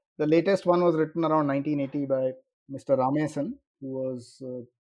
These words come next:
retired as a very senior, uh, government officer. He was an I A S officer.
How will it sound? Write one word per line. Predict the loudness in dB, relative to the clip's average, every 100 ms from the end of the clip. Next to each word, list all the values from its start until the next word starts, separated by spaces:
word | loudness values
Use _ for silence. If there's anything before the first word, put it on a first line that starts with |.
| _
retired | -12 -4 2 2
as | 2
a |
very | -2 -6
senior, | -6 -8 -6 -8 -10 -14 -16
uh, | -10
government | -8 -8 -8
officer. | -10 -10 -14 -14 -16
He | -16
was | -14
an | -10
I | -6
A |
S | -4
officer. | -6 -10 -14 -14